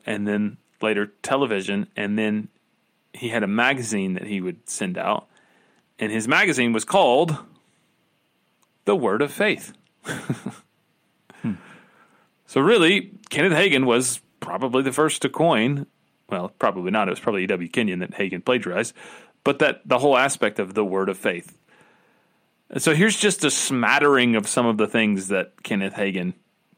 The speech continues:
Speaker 1: taught, and this is from his magazine, so this is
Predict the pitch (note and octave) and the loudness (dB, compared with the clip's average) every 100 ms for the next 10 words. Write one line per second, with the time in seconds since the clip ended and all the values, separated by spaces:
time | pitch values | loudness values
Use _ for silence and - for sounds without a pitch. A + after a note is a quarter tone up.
0 | _ - G2 - A2 A2+ - B2+ - A2 | _ -4 -2 -2 -2 -2 -2 -4 -2 -2
1 | G#2 G2 F#2+ F#2 F2+ F2 E2 D#2+ - F#2 | -2 -6 -4 -4 -4 -6 -12 -14 -8 -6
2 | E2+ G2+ - F#2 - | -4 -6 -6 -10 -12